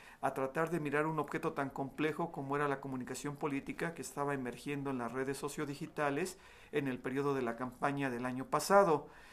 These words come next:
Y también es un ejercicio de carácter intergeneracional, porque es muy interesante ver alumnos de tercer semestre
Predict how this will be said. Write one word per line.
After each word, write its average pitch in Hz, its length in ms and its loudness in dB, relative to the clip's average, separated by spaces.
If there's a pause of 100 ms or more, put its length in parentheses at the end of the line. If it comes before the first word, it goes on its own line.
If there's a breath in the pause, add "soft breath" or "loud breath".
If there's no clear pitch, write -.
(160 loud breath)
Y 175 140 0
también 196 360 4
es 196 180 -2
un 202 120 0
ejercicio 180 500 -2
de 147 100 0
carácter 147 440 0
intergeneracional, 135 1200 0 (360 loud breath)
porque 151 280 2
es 170 60 0
muy 190 140 2
interesante 175 520 0
ver 160 180 2
alumnos 156 460 0
de 127 160 2
tercer 123 400 -2
semestre 160 760 0